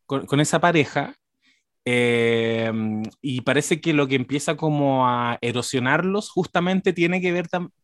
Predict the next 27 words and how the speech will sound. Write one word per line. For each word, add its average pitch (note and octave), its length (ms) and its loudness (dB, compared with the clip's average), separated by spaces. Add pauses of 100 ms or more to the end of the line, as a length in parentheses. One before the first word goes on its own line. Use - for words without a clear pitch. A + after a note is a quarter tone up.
(140)
también F3 420 0
con D#3+ 300 -2
que E3 300 -2
no C#3+ 240 2
se - 120 0
habían D3 240 2
hecho D3 180 -4
estas B2 180 -10
preguntas C3 680 -2
que G#2 100 -14
tú, G#2 460 -8 (120)
que - 80 -14
tú G#2 120 -4
decías, - 440 -8
¿cachai? G2+ 380 -8 (420)
Como A#2 220 -6
que B2+ 100 -2
nunca C#3+ 1040 0 (1120)
zanjaron D3+ 560 2
muchas D3 280 0
weas. A2+ 400 -4 (760)
Hacia, - 280 -8
hacia - 200 -2
dónde B2 240 4
iba A2+ 140 0
esto, A#2 480 0
¿cachai? G2+ 420 -16